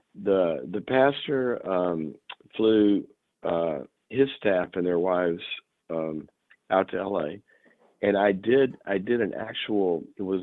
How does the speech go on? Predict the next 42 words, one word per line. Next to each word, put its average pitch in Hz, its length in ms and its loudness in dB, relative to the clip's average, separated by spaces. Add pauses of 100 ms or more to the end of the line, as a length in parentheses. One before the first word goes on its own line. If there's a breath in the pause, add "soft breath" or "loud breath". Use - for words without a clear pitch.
a, 87 380 -2
a, 85 400 -6
a 90 40 -2
morning 117 720 0
retreat 113 720 -4
with - 120 -10 (120)
them 58 240 -14 (280)
that 80 140 2
we 87 140 0 (120)
filmed, 95 460 -6 (800 loud breath)
of 98 180 2
walking 120 500 6
them 98 340 2
through 113 480 4
the 85 180 -2
issues 85 560 -2 (640)
that 92 140 2
have 104 200 2
to 101 100 -8
be 95 160 0
resolved 90 480 2
and 90 80 -2
that 82 140 -4
they 95 140 2
have 90 200 -2
to 87 120 -4
address, 82 520 0 (380)
um, 85 420 -4 (640)
to 95 140 2 (100)
heal 143 240 4
these 69 200 -4 (100)
things. 69 260 -12
And 87 100 -6 (100)
so 101 100 4
we 95 140 2
did 98 180 2
a 87 80 -2 (160)
staff 123 360 0 (100)
retreat. 64 500 -12 (180)
And 90 120 -6 (100)
so 101 160 4
the 90 100 -6